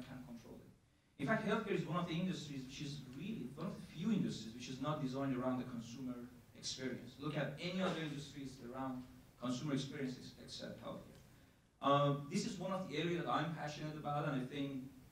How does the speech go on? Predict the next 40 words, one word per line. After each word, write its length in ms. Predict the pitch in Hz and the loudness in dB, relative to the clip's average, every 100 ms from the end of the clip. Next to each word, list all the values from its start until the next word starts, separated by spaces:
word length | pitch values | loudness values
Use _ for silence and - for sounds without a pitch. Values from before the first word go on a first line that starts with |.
| - | 0
honestly, 360 | 135 143 143 143 127 | 2 2 0 -4 0
blockchain 440 | 131 131 143 143 143 - | 0 -2 -4 -4 -6 -6
could 240 | 170 147 | -2 -2
be 160 | 156 170 | 0 -2
a 40 | |
solution 520 | 165 - 151 156 156 156 | -2 -4 -6 -6 -6 -8
to 180 | - 139 - | -10 -10 0
help 300 | 143 143 147 - - - - - - - | 2 2 -2 -10 -16 -20 -20 -20 -14 0
bring 280 | 156 165 | 4 4
that 260 | 160 143 147 | 4 0 0
transparency 840 | 135 127 - 143 143 143 - 139 | -2 -4 -2 -2 0 -2 -4 -4
and 120 | 135 127 | -2 -4
control 360 | 139 127 - 143 | -4 -4 0 0
in 200 | 139 127 | 2 0
the 60 | 117 | -2
hands 320 | 127 139 143 | 0 0 0
of 80 | 143 | -4
the 60 | |
consumers, 580 | 139 120 110 120 151 190 - - | -6 -6 -6 -4 -4 -4 -6 -4
right? 180 | 131 143 - - - | -2 -2 -4 -12 -6
I'm 80 | 131 | 0
not 200 | 143 147 | 2 2
saying 180 | 139 | 0
they're 160 | 127 117 123 | -2 -4 -2
there 100 | 139 | 0
yet, 320 | 143 160 185 123 | 2 0 -4 -6
but 120 | 120 127 | -10 -6
this 140 | 147 | -4
is 160 | 143 139 | -2 -4
the 140 | 123 131 | -2 0
area 280 | 131 131 131 | 2 2 -2
that 280 | 131 120 - - - - | -4 -6 -10 -16 -20 -2
I 100 | 135 | 0
see 180 | 131 160 | 2 0
the 120 | 143 | -2
stakeholders 640 | - 139 139 139 139 135 135 | -2 -2 -2 -2 0 0 0
in 80 | 143 | -2
the 80 | 135 | 0
healthcare 280 | 139 139 135 | 0 0 -2
industry 380 | 127 127 - | -4 -4 -8